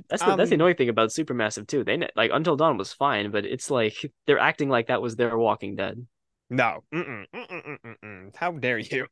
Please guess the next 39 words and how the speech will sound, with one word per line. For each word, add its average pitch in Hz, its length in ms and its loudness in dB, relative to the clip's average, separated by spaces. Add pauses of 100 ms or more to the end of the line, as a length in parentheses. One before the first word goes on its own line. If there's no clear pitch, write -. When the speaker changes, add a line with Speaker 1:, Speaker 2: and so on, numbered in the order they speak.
Speaker 2:
<laughs> - 680 -6
Speaker 1:
Yeah. 113 400 0 (600)
Speaker 2:
What 202 100 2
was 147 160 2
it? 131 120 -6
The, 170 220 0
uh, 151 320 4
the, 151 680 2
the 135 800 -2 (140)
Grimm 190 220 0
Fairy 180 320 2
Tales 110 380 -2
one. 87 360 -12 (320)
The 120 360 4
Speaker 1:
Oh, 170 500 6
the 135 120 0
one 151 240 2
that 147 120 -2
you, 135 300 -2
n-, 127 160 -4
yeah. 120 400 0 (160)
Speaker 2:
Yeah. 113 460 -2 (340)
It's - 100 -20
based 220 220 -4
off - 40 0
Speaker 1:
Wolf 175 120 6
Speaker 2:
that 165 80 0
Speaker 1:
Among 151 280 4
Speaker 2:
comic. 120 160 0
Speaker 1:
Us. - 180 -8
Speaker 2:
Wolf 208 180 4
Among 160 260 0
Us. 101 200 -8
Yeah, 113 260 2 (120)
that 170 200 0
one 160 180 2
was 117 140 0 (160)
Speaker 1:
Among 117 120 -16
Us. - 160 -16